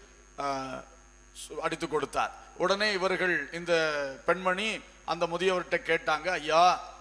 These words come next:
நீங்க ஒரு பெரிய உதவி எனக்கு செஞ்சிருக்கிறீங்க, உங்களுடைய அட்ரஸ் எனக்கு கொடுங்க"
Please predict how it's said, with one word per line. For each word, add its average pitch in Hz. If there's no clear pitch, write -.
நீங்க 139
ஒரு 135
பெரிய 151
உதவி 151
எனக்கு 139
செஞ்சிருக்கிறீங்க, 135
உங்களுடைய 139
அட்ரஸ் 180
எனக்கு 139
கொடுங்க" 139